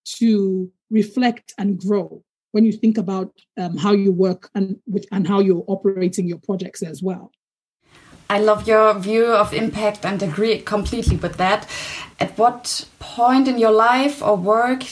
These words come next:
Speaker 2: did you become aware of this?
Speaker 1: Ooh, I think one of the things I think I'm lucky about is I grew up in sort of the internet age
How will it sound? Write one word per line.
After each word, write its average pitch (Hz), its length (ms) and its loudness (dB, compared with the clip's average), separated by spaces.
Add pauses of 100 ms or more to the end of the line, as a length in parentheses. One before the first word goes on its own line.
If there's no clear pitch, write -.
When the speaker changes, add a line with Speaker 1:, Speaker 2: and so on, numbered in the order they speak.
(100)
Speaker 2:
did 240 220 -6
you 220 60 -4
become 220 500 -6
aware 190 480 0
of 151 280 -6
this? - 440 -6 (1200)
Speaker 1:
Ooh, 254 340 2 (300)
I 320 100 -2
think 508 380 -6 (1300)
one 320 280 4
of 214 100 -2
the 214 60 0
things 269 400 4
I 190 120 -4
think 226 220 0
I'm 202 160 0
lucky 202 380 -2
about 190 260 -4
is 180 340 -6
I 190 140 0
grew 262 420 0
up 277 240 -2 (460)
in 208 160 0
sort 240 140 -2
of 190 120 0
the 208 80 -2
internet 214 560 2
age 165 640 -8